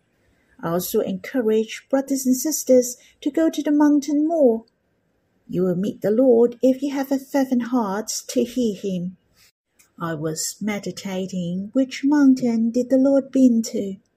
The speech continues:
First of all, he was tempted by the devil. The Lord Jesus was on the mountain,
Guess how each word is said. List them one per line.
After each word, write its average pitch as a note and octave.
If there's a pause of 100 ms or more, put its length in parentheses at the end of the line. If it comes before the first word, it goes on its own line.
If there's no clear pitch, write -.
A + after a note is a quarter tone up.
(800)
First D4
of C4+
all, C4 (200)
he E4
was D#4
tempted D4+
by B3
the A#3+
devil. F3 (640)
The E3+
Lord G3
Jesus G3+
was A#3
on A3+
the A#3
mountain, A3+